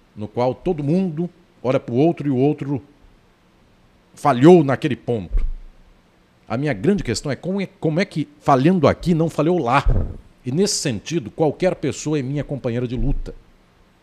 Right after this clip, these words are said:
Se ela tem algo pra vir comigo nessa luta. E não é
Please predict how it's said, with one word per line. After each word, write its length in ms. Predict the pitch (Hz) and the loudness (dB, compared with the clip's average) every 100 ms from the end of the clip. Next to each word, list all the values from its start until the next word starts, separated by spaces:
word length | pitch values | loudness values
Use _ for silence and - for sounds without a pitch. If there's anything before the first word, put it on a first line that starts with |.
| _ | _
Se 100 | 131 | -6
ela 100 | 127 | -4
tem 140 | 151 - | -8 2
algo 440 | 165 196 165 165 170 _ | 8 8 6 -8 -12 _
pra 120 | 151 | -2
vir 160 | 139 139 | 0 -2
comigo 300 | 147 120 131 | -4 -6 -6
nessa 240 | 135 160 | -8 -8
luta. 300 | 139 92 - _ _ _ _ - | -10 -12 -16 _ _ _ _ -12
E 60 | |
não 180 | 110 123 | -2 2
é 180 | 175 | 2